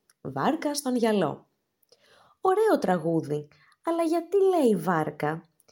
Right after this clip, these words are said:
Γιατί όχι καράβι, πλοίο ή παντόφλα στον γυαλό; Πάλι μία καινούρια λέξη.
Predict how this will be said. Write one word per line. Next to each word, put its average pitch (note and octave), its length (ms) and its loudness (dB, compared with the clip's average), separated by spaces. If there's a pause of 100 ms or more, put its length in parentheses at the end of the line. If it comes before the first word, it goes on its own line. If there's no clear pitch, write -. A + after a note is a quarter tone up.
(260)
Γιατί D#4 340 0
όχι A#3+ 580 0
καράβι, F3+ 920 0
πλοίο F#3 760 2
ή G#3+ 380 2
παντόφλα E3+ 680 2
στον D#3+ 240 -4
γυαλό; D#3+ 520 -2 (460)
Πάλι A3+ 340 4
μία C4 220 6
καινούρια C4 520 0
λέξη. C#4 600 -2